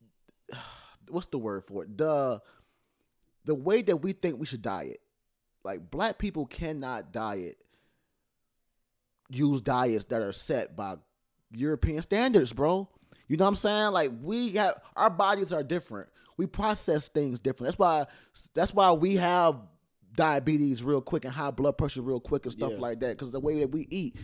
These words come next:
Speaker 1: the way that we, our bodies are trained to eat, you know what I'm saying? And then the way that we work, like, but you might have some black guys that are super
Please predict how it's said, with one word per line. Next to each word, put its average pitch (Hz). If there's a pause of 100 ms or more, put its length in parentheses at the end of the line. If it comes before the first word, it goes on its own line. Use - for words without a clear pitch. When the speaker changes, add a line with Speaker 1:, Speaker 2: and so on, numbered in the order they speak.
(140)
Speaker 1:
the 131
way 160
that 170
we, 160
our 147
bodies 147
are 120
trained 196
to 113
eat, 104
you 123
know 147
what 151
I'm 151
saying? 151
And 143
then 156
the 151
way 160
that 156
we 160
work, 151
like, 156 (300)
but 175
you 233
might 240
have 180
some 180
black 151
guys 143 (320)
that 135
are 110
super 143